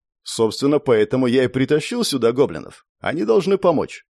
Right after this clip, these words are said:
Оружие и защиту я им дал. Когда закончат здесь, то оттянут на себя силы западников.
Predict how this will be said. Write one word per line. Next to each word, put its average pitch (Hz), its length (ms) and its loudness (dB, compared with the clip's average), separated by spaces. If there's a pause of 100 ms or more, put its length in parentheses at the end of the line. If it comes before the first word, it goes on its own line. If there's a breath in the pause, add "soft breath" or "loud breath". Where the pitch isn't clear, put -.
(200)
Оружие 165 500 2
и - 20 2
защиту 151 500 -2
я 143 180 4
им 143 120 0
дал. 131 400 2
Когда 117 300 -2
закончат 127 480 -2
здесь, 123 340 -2
то - 160 -2
оттянут 131 460 0
на 123 80 -4
себя 123 260 0
силы 143 300 -2
западников. - 640 -4